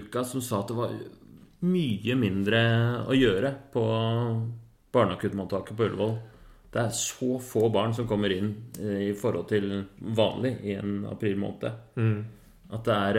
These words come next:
Speaker 1: em, har du noen tanker om det? Den derre, eh,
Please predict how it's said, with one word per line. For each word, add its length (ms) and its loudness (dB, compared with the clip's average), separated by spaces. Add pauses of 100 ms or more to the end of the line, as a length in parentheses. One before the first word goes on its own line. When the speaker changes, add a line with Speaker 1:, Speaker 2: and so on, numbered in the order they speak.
(120)
Speaker 1:
em, 420 -2 (480)
har 120 4
du 80 6
noen 140 0
tanker 360 -2
om 100 2
det? 140 4 (160)
Den 120 2
derre, 340 0 (640)
eh, 320 -12